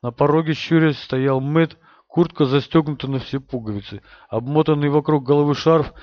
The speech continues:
низко надвинут на лоб. Потом Ран заметил Морейн,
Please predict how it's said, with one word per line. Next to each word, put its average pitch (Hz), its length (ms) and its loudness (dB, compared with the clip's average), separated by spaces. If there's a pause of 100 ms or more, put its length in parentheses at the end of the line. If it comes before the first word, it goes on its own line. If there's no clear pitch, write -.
(240)
низко 135 340 -4
надвинут 131 600 -4
на 131 180 -2
лоб. 120 320 -2 (460)
Потом 160 440 0 (280)
Ран 139 340 0
заметил 143 480 -2
Морейн, 143 480 0